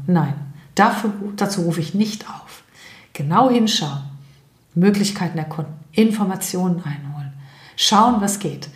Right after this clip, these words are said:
sich mit anderen austauschen, sich vernetzen, sich gegenseitig unterstützen,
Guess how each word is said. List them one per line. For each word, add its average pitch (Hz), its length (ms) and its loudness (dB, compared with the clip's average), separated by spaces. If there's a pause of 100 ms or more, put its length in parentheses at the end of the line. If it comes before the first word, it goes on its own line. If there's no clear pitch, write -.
(160)
sich 240 320 -2
mit 226 140 0
anderen 196 340 2
austauschen, - 640 -4 (500)
sich - 240 0
vernetzen, 202 560 2
sich 202 200 0
gegenseitig 202 560 2
unterstützen, - 640 -6